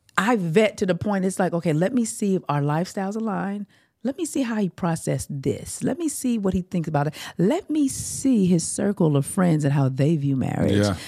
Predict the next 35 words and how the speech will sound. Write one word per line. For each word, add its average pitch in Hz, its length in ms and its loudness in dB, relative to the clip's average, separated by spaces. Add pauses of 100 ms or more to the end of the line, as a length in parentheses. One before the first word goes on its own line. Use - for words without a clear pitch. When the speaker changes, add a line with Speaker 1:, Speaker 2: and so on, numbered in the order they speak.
(120)
Speaker 1:
Like, 175 240 2
I 247 160 2
have 277 180 2
a, 147 160 4 (100)
I 262 120 2
just 285 180 -4
taught 226 180 0
a 165 40 -2
class 196 340 0
Saturday 185 380 2
called 147 260 0 (240)
How 190 160 0
to 180 80 0
Vet, 165 240 0
The 156 80 2
Art 175 160 2
of 165 60 0
Vetting 160 260 2
a - 40 2
Man. 135 380 -2 (480)
And 190 280 2
I 226 140 4
broke 202 500 -2
twenty 269 320 2
things 226 280 0
down 185 200 2
that 139 80 2
most 170 240 0
women 156 260 2 (580)
overlook. 185 600 2 (640)
Speaker 2:
Give 143 160 4
me, 139 80 2
give 156 140 4
me 143 80 4
about 117 340 0